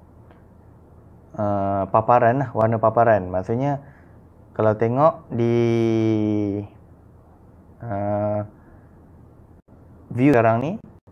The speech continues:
warna biru kita fokus kepada untuk anda semua dapat berkongsi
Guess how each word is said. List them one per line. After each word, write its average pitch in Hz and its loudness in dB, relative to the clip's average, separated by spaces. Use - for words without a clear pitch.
warna 139 2
biru 170 2
kita 131 -2
fokus 139 0
kepada 123 0
untuk 123 0
anda 127 2
semua 127 -2
dapat 98 -4
berkongsi 120 -2